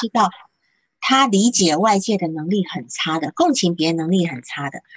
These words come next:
那么我现在就是说，他为什么被激惹了以后，他的反应这么强烈？我现在说的是一个动力学的心理的原因。就当你一个人，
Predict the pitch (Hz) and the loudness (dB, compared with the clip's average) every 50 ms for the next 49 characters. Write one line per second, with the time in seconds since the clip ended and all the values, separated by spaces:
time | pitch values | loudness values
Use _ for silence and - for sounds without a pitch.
0 | - - _ - 339 339 294 - 160 151 - - 240 233 208 202 208 202 190 190 | -20 -8 _ 0 2 2 4 4 2 2 2 2 2 2 2 2 4 4 4 4
1 | - - 185 180 185 - 247 262 277 339 415 359 277 247 - - 160 160 160 165 | 2 0 0 -2 0 2 2 4 6 6 6 6 4 2 0 -2 -2 -4 -4 -6
2 | _ - _ _ - 277 233 196 - - - 254 254 254 247 220 202 170 147 143 | _ -14 _ _ 0 0 0 0 -2 -2 0 2 2 2 2 2 2 0 -2 -2
3 | 143 139 143 - 190 180 - - 208 196 185 - - - - - 165 202 190 - | -6 -6 -6 -4 -4 -4 -2 -2 -2 -2 -4 -8 -8 -14 -8 -4 -2 -2 -2 0
4 | - 254 214 165 147 - - - - - 139 127 135 165 180 180 156 - - - | 0 0 0 0 -2 -2 -2 -2 -2 -4 -8 -10 -6 -4 -2 -2 -4 -4 -8 -14
5 | - - - - - - - 165 - - 277 254 - - 247 233 202 185 - 220 | -14 -14 -14 -14 -8 -4 -2 0 2 2 2 2 4 2 2 2 2 2 2 2
6 | 202 170 180 185 - 156 151 - - 247 220 220 214 185 165 - - - 143 143 | 0 0 0 0 -2 -4 -2 0 0 0 2 2 2 2 2 0 0 -2 -4 -4
7 | 143 147 147 - - 190 185 185 160 131 - 139 131 135 139 139 135 135 147 151 | -4 -4 -4 -2 0 2 2 2 2 0 -4 -6 -8 -8 -8 -8 -8 -8 -8 -10
8 | 147 - _ - - - - - - 330 330 339 370 381 392 339 214 156 165 214 | -10 -12 _ -20 -20 -20 -6 0 0 0 2 2 2 2 2 2 2 0 0 0
9 | 226 220 185 170 165 151 156 180 | 2 2 2 2 2 0 -2 -4